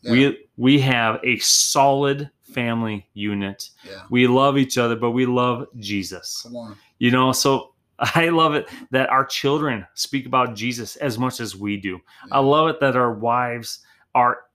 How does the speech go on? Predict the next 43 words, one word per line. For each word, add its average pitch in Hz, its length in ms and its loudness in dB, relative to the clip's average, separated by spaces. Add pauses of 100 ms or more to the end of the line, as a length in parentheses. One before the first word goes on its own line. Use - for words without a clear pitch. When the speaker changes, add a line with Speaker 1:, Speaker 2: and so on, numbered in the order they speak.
Speaker 2:
plugged 165 500 -2 (100)
into 135 440 -6
the 113 100 -8
Speaker 1:
Into, 110 100 -8
Speaker 2:
church 151 420 -4
Speaker 1:
yes. 110 200 -16
Speaker 2:
community 131 680 0
and 120 220 -6
Speaker 1:
Yes. - 280 -12
Speaker 2:
on 156 440 0
mission 120 640 -4
with 107 340 -4
us. - 360 -12
Speaker 1:
Yes. - 340 -20 (800)
Speaker 2:
We 143 160 2
are 139 160 4
together 120 580 -2
in 90 100 -8
this. - 360 -14 (160)
Speaker 1:
Yes. - 100 -16
Speaker 2:
There's 139 200 -2
no 170 200 0
dividing 127 640 -2
that. 101 300 -8 (160)
Speaker 1:
No. 120 320 -14 (460)
Speaker 2:
But 139 160 2
the 131 80 -2
families 196 580 -2
that 110 100 2
are 113 80 -2
impacted 156 580 0
are 120 60 0
the 120 120 0
ones 135 360 0
where 127 140 2
you 139 160 2
have 123 220 0
half 180 300 -4
the 147 100 -8
family 123 400 -2
in 113 80 -2
the 107 80 -2
world 104 400 0